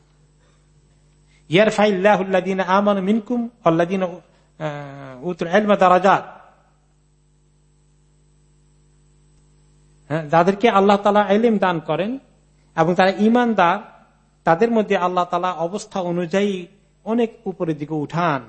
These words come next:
এরকম জ্ঞান দিয়ে দিয়ে। আল্লাহ তাআলা নিজেই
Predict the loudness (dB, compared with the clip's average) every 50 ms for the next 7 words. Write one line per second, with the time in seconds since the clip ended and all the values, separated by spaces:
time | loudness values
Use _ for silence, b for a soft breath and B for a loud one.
0 | -10 -6 -6 -6 -4 -4 -4 -6 -2 0 2 2 2 2 0 -2 -2 0 0 0
1 | 0 -2 -4 -6 -6 -10 -18 _ _ _ _ _ _ _ _ _ _ _ _ _
2 | _ _ _ _ _ _ _ _ _ _ _ _ _ _ _ _ _ _ _ _
3 | _ _ _ _ -12 -6 -2 0 2 4 4 2 2 2 0 0 0 0 0 0
4 | 0 0 0 -2 -6